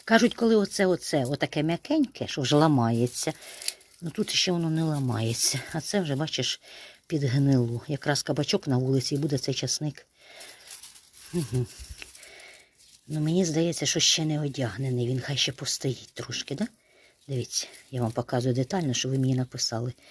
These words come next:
хто, ось дітьониші ці, які треба пересаджувати. Ну, ти ж бачила, ти купляла круглий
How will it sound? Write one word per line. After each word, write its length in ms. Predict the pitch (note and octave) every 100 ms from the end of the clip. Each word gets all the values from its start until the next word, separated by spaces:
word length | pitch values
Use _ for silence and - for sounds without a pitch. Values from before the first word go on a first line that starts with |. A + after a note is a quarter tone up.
| - - -
хто, 280 | - - C#3+
ось 260 | F#3+ D#3 C3+
дітьониші 720 | E3 - E3 D3 D#3 - E3+
ці, 200 | - F3
які 240 | D3+ -
треба 260 | D#3 D3 C#3+
пересаджувати. 1040 | D3+ D3+ D3 - C#3+ C#3+ C3+ D3 B2+ - - _ _ _ _ _ _ _ - _ - - - _ _ _ _ _ _ - - -
Ну, 80 | G#3
ти 100 | A3
ж 60 |
бачила, 360 | G3 B3 E3 D#3
ти 160 | - F#3+
купляла 400 | F#3+ F#3 F3+ E3+
круглий 580 | - G#3 E3 C#3 C3+